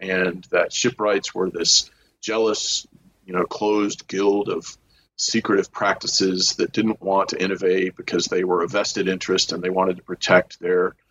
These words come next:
their trade and their money and all this. And, you know, always with stuff like that, there's a grain of truth there. But I think it's ultimately very misleading. Um, it doesn't encourage you to look for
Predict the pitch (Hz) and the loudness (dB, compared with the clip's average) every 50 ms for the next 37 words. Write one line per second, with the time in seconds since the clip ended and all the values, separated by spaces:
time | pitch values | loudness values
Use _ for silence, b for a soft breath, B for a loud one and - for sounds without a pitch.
0 | _ _ _ _ _ _ 104 101 101 - - - 98 98 98 98 95 95 98 98 | _ _ _ _ _ _ 2 2 2 2 -2 -4 -2 0 2 2 2 2 0 -4
1 | 98 98 101 95 95 92 92 98 95 95 92 92 92 95 95 101 101 - - - | -4 -4 -4 -2 0 0 0 0 -2 -2 0 0 2 2 2 2 0 0 -2 -2
2 | 117 117 110 113 110 - _ _ _ _ _ _ _ _ _ _ _ - 180 156 | 0 0 2 0 0 -2 _ _ _ _ _ _ _ _ _ _ _ 0 2 2
3 | - - - _ _ _ - 226 269 269 202 165 143 113 104 101 - - 127 110 | 2 2 -2 _ _ _ -4 -2 0 0 2 0 0 -2 -4 -6 -4 -2 -2 -2
4 | - 104 92 - 117 110 104 - 98 90 95 82 - 120 123 147 123 - - - | 0 -2 -2 0 0 -2 0 -2 -2 -4 -6 -6 -4 -2 0 0 0 -2 -4 -6
5 | - - 90 90 - - - - - - - - - _ _ _ - 104 101 101 | -2 -2 0 -2 -2 -2 -2 -2 -2 -2 -4 -10 -18 _ _ _ -4 -2 0 0
6 | 95 - - _ 101 107 - 151 151 143 135 107 - - - - _ 135 156 175 | 0 -2 -4 _ -12 -6 -2 -2 0 2 2 2 2 0 -2 -2 _ 0 0 0
7 | - - 113 104 95 98 95 85 101 101 98 95 92 87 - - - 92 95 101 | 2 0 -2 -2 -2 -2 -2 0 4 4 4 4 4 0 -4 -4 -4 -2 -2 2
8 | 98 101 95 92 85 87 90 - b b b b b b b _ - 92 92 95 | 2 2 2 0 -2 -6 -8 -12 b b b b b b b _ 0 2 2 2
9 | 92 - - 110 - - 117 117 117 147 156 147 - - 120 110 - - 120 113 | 0 -2 -4 -6 -2 0 0 2 2 2 2 0 0 -2 -6 -6 -4 -2 0 2
10 | 117 113 - - 101 95 - - 95 92 95 101 113 147 160 - - - - 101 | 2 2 0 -2 -4 -6 -4 -4 -4 -2 4 6 6 6 6 4 -2 -8 -6 -4
11 | 95 90 90 87 87 90 92 | 0 2 2 2 2 0 -2